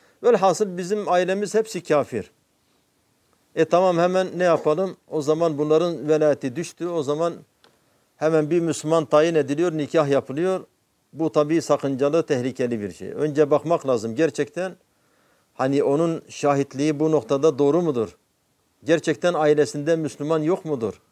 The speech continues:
Artı gerekirse, e, yani hani bu, bu, bu insanlar şeydir, aslen Müslümandırlar fakat bir takım amelleri var, şirke işaret eden ve hatta şirke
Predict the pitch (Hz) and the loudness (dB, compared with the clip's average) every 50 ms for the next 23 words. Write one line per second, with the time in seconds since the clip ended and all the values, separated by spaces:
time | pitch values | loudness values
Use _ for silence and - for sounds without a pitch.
0 | _ _ _ _ _ _ _ _ _ _ _ _ _ _ _ _ _ _ _ _ | _ _ _ _ _ _ _ _ _ _ _ _ _ _ _ _ _ _ _ _
1 | _ _ _ _ _ _ _ _ 143 151 147 143 - 196 170 190 190 180 165 208 | _ _ _ _ _ _ _ _ 4 4 4 4 0 0 2 2 2 2 2 0
2 | 185 - 202 196 180 175 175 170 175 175 170 175 170 170 170 170 160 165 180 196 | 0 2 0 0 2 2 2 2 4 2 4 2 2 2 2 0 0 0 0 -2
3 | 185 180 160 170 190 175 139 165 156 190 208 202 190 175 165 196 208 196 175 - | -2 -2 -2 -2 -2 -2 -4 -6 -6 -4 -4 -4 -4 -4 -2 -2 -2 -2 -2 0
4 | - 180 180 196 208 208 170 - _ _ _ _ _ _ _ _ _ _ _ _ | -2 0 2 2 2 0 0 -6 _ _ _ _ _ _ _ _ _ _ _ _
5 | _ _ _ _ _ _ _ _ _ _ _ _ _ _ _ _ - - 180 208 | _ _ _ _ _ _ _ _ _ _ _ _ _ _ _ _ 2 4 4 4
6 | 180 175 160 135 185 190 - - 208 208 185 170 156 139 - 156 151 160 202 233 | 6 4 2 2 -2 -4 0 0 0 0 2 0 -2 -2 -2 -4 0 0 2 0
7 | 214 180 175 160 160 143 - - 180 175 180 170 156 143 175 196 190 - 180 165 | 0 0 0 2 0 0 2 -2 -2 0 0 -2 -2 0 -2 -2 0 0 -2 0
8 | - 190 190 147 170 165 165 160 160 156 156 151 170 180 165 156 160 165 147 135 | 0 -4 -2 -2 -2 2 2 2 4 4 4 2 4 2 4 2 2 2 -2 -8
9 | - - 151 131 - - 165 165 165 - - _ _ _ - 156 - - 147 143 | -6 -8 -8 -8 -4 -2 0 0 0 0 -4 _ _ _ -12 -12 -4 0 2 4
10 | 151 165 165 160 147 131 151 135 131 139 151 147 147 - 151 135 - - 139 127 | 4 4 4 4 2 2 2 0 2 2 2 2 2 0 -4 -4 -2 -4 -6 -4
11 | - - 165 165 160 | -2 0 0 0 0